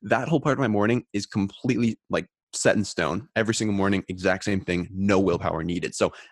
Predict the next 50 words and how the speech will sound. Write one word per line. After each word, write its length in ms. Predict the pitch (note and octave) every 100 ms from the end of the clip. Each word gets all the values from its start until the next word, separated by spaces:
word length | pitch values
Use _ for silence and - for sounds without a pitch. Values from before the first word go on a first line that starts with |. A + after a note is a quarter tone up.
| -
I 40 |
would 100 | G#2
highly 440 | - - C3 C#3 C3+
recommend 420 | A2 G#2+ G2 F#2+
implementing. 380 | G2 F#2+ F2+ -
It 80 | A2
doesn't 180 | A#2
have 60 | A#2
to 40 |
be, 60 | A#2
like, 140 | G2
a 40 | F#2+
crazy 320 | - G#2 G#2
morning 240 | G2 G2+
routine. 380 | G2 F#2 F#2 F#2+
Clearly 240 | - G2+ F#2
mine 220 | F#2 F#2
is 120 | F2+ _
pretty 160 | G#2+ F#2
basic, 480 | D#2 G2+ - F#3+ - - -
but 140 | A2 - _ _ -
doing 240 | C3+ D#3+
something 460 | D3+ - A2 A#2+ B2+
on 100 | A2
a 60 | F#2
regular 420 | F#2+ A2 G#2 F#2
basis 440 | D2+ A2 - D3
so 80 | -
that 100 | G2+
you 100 | F#2+
do 280 | F2+ A2 A2
it 80 | - - -
and 80 | G#2
you 80 | F#2
just 160 | G2 -
imprint 480 | G#2 - D3 D3+
it 160 | G2+ - _ -
so 120 | -
that 60 | G2+
it 100 | G2
doesn't 240 | G#2 G#2+
take 240 | - G2 -
any 300 | F#2 F#2 E2 -
willpower 540 | B2 A#2 A2 G2 F#2+
for 120 | - F#2
you 240 | F#2 F2+ -
to 280 | F2+ F2
do 240 | F2+ C#3+ C#3+
anymore. 320 | G#2+ F#2 F2
Because 460 | E2 - F#2 F#2